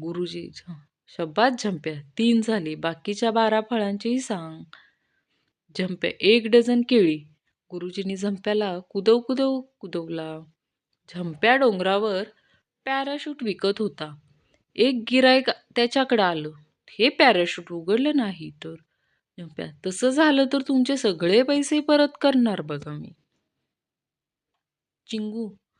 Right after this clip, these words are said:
"जो माझी इच्छा पुरी करेल त्याला मी एक लाख रुपये देणार." मं-, मंगू, "सांग रे,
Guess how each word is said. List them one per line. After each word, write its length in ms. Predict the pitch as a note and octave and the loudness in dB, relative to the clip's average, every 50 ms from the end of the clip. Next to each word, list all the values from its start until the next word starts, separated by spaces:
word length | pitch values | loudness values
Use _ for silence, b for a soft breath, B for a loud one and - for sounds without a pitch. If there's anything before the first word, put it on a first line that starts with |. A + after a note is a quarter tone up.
| _ _ _ _ _ - | _ _ _ _ _ -20
"जो 240 | E3+ - G3 G3+ G#3+ A#3+ D4 F4 | -8 0 4 4 6 6 6 4
माझी 340 | F#4+ G4 G4 F#4 F4+ F4+ E4+ E4+ D#4+ | 2 0 -4 -2 0 2 4 4 4
इच्छा 380 | D4+ C#4 - - - B3+ B3 B3 B3 | 2 0 -2 0 2 2 2 2 0
पुरी 280 | - G#3 G3 F#3+ F#3+ F3+ F3+ - | -2 -2 -2 -2 -2 -4 -2 0
करेल 640 | - G#3 G3+ G3 F3+ D#3+ D#3 D#3 D3+ D#3 F3 A3 C4 - _ _ _ _ _ _ _ _ _ _ - | 2 2 2 2 2 0 0 -2 -2 -4 -4 -6 -8 -12 _ _ _ _ _ _ _ _ _ _ -16
त्याला 420 | F3 E3 D#3+ D#3+ F#3+ E3 F3+ A#3 D#4+ F#4 | -14 -14 -14 -12 -10 -8 -6 -6 -6 -4
मी 200 | F4+ E4+ C#4 G#3+ G3 F3+ E3+ E3+ F#3 A3 C#4+ - _ _ _ _ _ - | -4 -4 -4 -4 -6 -8 -10 -10 -10 -10 -10 -12 _ _ _ _ _ -10
एक 260 | A#3 C4+ C4+ - A3 | -10 -10 -6 -4 -4
लाख 360 | F3+ E3+ E3 F3 A3 A3+ - | -2 0 0 0 -2 -2 -2
रुपये 300 | D#4 D#4 D4 - C4+ C4 A#3+ | -2 -2 0 2 4 4 4
देणार." 360 | G3 F#3 E3 D3+ D3 C#3+ C#3+ D3 - _ _ _ _ _ _ _ _ - | 2 0 0 -2 -4 -6 -8 -12 -18 _ _ _ _ _ _ _ _ -18
मं-, 380 | F3+ F3+ E3+ E3+ E3+ E3+ E3+ F3+ F#3 | -16 -14 -14 -12 -14 -14 -14 -14 -14
मंगू, 360 | F3+ F3+ E3+ E3+ E3 E3 D#3+ D#3 b b b b b b b b b _ - | -14 -14 -12 -12 -12 -14 -14 -16 b b b b b b b b b _ -4
"सांग 360 | - G#3 F#3 F#3+ A3+ C4+ D4+ | 0 0 2 2 2 2 2
रे, 160 | D#4 C#4 C4 | 2 2 2